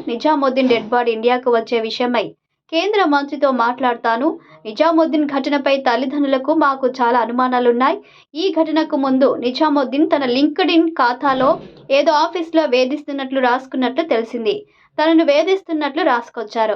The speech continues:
అయితే ఏదైనా తప్పు చేసి ఉంటే శిక్షించాల్సి ఉండే, కాల్చి చంపాల్సిన అవసరం ఏముండొచ్చింది అనేది ప్రశ్న. ఈ విషయమై కూడా అమెరికా కాన్సులేట్ నన్ను వేధిస్తున్నట్లు చెప్పుకొచ్చారు. నిజాముద్దీన్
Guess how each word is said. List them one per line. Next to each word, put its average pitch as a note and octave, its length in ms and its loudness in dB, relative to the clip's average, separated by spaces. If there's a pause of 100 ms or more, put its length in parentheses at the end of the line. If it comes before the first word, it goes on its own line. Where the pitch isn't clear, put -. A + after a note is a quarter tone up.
(120)
అయితే A#3+ 240 0
ఏదైనా C#4+ 320 2
తప్పు A#3 260 -2
చేసి D#4 300 0
ఉంటే D4 180 4 (420)
శిక్షించాల్సి D4 680 -4 (100)
ఉండే, B3+ 220 2 (220)
కాల్చి D#4 340 -4
చంపాల్సిన D4 520 0
అవసరం C4 300 0 (560)
ఏముండొచ్చింది D#4 720 2
అనేది C4 320 0 (420)
ప్రశ్న. C#4 300 -8 (320)
ఈ - 20 -2 (120)
విషయమై D#4 420 2 (480)
కూడా D#4+ 180 2 (120)
అమెరికా D#4 340 2 (140)
కాన్సులేట్ D4 520 2
నన్ను C4+ 240 0
వేధిస్తున్నట్లు C4+ 680 -2
చెప్పుకొచ్చారు. G#3+ 640 -6 (440)
నిజాముద్దీన్ D#4+ 680 2